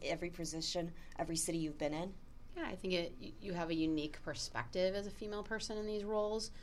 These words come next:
Speaker 2: You know, when you ask the question about why, perhaps, are there not that many, some of it, I think, are,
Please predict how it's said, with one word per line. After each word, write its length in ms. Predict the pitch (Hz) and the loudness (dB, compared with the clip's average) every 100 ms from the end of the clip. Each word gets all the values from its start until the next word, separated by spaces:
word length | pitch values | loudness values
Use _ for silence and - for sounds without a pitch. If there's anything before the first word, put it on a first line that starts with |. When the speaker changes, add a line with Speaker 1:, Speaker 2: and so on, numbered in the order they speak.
| - - - | -10 -10 -2
Speaker 2:
You 60 | 170 | 2
know, 120 | 156 | 2
when 120 | 151 | 2
you 80 | 143 | 4
ask 240 | 135 135 | 4 4
the 80 | - | -2
question 380 | - 156 - 156 | -4 0 2 2
about 300 | 143 139 123 | 2 2 2
why, 540 | 139 135 135 139 139 156 - | 2 2 2 2 0 -2 -4
perhaps, 520 | 175 170 170 - - | -2 2 2 0 0
are 120 | 160 | 2
there 100 | 160 | 2
not 240 | 156 156 | 0 -2
that 180 | 160 - | -2 -2
many, 320 | 165 165 185 185 - - | 0 0 -2 -4 -10 -10
some 240 | - 170 170 | -2 2 4
of 100 | 196 | 4
it, 120 | 196 | 4
I 80 | 156 | 4
think, 280 | 165 151 | 2 2
are, 340 | 151 143 139 | 4 4 4